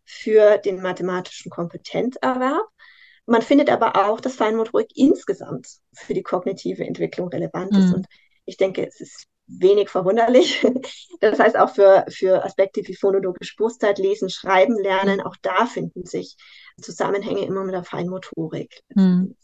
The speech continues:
Speaker 1: Ähm, die Zusammenhänge finden wir stabil, wirklich über, ähm, viele Studien, groß angelegte Studien. Also der Evidenzgrad ist relativ hoch,
Speaker 2: Mhm.
Speaker 1: gut belegt, würde ich sagen. Wenngleich die Feinmotorik für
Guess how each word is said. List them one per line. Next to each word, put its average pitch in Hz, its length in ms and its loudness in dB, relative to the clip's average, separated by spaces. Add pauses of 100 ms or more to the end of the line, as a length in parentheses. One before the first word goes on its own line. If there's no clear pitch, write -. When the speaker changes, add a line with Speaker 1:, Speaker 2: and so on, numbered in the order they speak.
(720)
Speaker 1:
Ähm, 208 560 4 (120)
die 240 100 0
Zusammenhänge 247 800 2
finden 254 380 4
wir 240 140 2
stabil, 254 840 2
wirklich 240 640 -4
über, 208 440 0
ähm, 185 320 -2
viele 254 440 0
Studien, 220 500 -4
groß 240 360 -6
angelegte 208 680 -6
Studien. 214 280 -10
Also 190 160 -6
der - 160 -4
Evidenzgrad 202 920 -4
ist - 200 -16
relativ 190 800 -8
hoch, 254 360 4 (160)
Speaker 2:
Mhm. 202 180 6
Speaker 1:
gut 190 180 4
belegt, 208 380 -2
würde 254 140 2
ich 269 120 -6
sagen. 269 380 0 (500)
Wenngleich 226 880 2
die 214 140 -8
Feinmotorik 233 880 0
für 202 560 -4